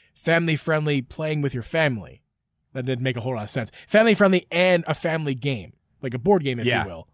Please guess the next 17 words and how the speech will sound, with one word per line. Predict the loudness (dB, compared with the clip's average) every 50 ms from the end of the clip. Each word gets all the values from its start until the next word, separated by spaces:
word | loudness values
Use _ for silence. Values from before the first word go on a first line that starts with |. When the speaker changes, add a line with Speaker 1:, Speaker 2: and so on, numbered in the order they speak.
| _ _ _ _ _ _ _ -12
Speaker 1:
Uh, | -8 -6 -4 -4 -4 -6 _
Speaker 2:
Yeah. | -2 0 0 0 2
Speaker 1:
Mario | 2 2 2
Party | 2 2 0 0 0
Superstars, | -2 2 4 6 6 6 4 0 -4
It | -4 -2
Takes | 0 0 0 0 -2
Two. | -2 -4 -4 -4 -6 _ _ _ _ _ _ -18 -16 -10 -6
I | -4
mean, | -2
it's | 0 2
not | 2 0 0
necessarily | 0 -4 -4 -4 -6 -8
family, | -8 -4 -2 0 0 0 0 0 0 0
but | 0 -2 -2 -2
you | -2
get | -2 -2 -2